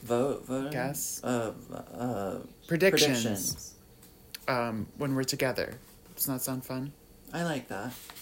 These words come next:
Speaker 2: Yeah.
Speaker 1: I think we should each
Speaker 2: We'll have
Speaker 1: come
Speaker 2: that
Speaker 1: up with
Speaker 2: next
Speaker 1: who we
Speaker 2: week.
Speaker 1: think will win and who we want to win.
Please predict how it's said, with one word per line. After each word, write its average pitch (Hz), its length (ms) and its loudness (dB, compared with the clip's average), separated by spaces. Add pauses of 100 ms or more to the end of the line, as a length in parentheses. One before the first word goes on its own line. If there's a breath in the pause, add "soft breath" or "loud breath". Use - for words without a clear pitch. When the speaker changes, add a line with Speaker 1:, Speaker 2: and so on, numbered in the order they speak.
(760)
Speaker 2:
Yeah. 127 140 -10
Speaker 1:
I 170 80 6
think 180 220 4
we 196 80 8
should 196 160 8
each 180 100 8
Speaker 2:
We'll 180 120 4
have - 100 -2
Speaker 1:
come 165 100 6
Speaker 2:
that 160 60 8
Speaker 1:
up 139 120 4
with 147 100 8
Speaker 2:
next - 100 -2
Speaker 1:
who 160 80 2
we 135 140 4
Speaker 2:
week. 135 80 0
Speaker 1:
think 160 260 0
will 185 160 6
win 185 340 4
and 156 220 0
who 143 60 -4
we 143 120 0
want 131 300 0
to - 100 -6
win. 71 300 -6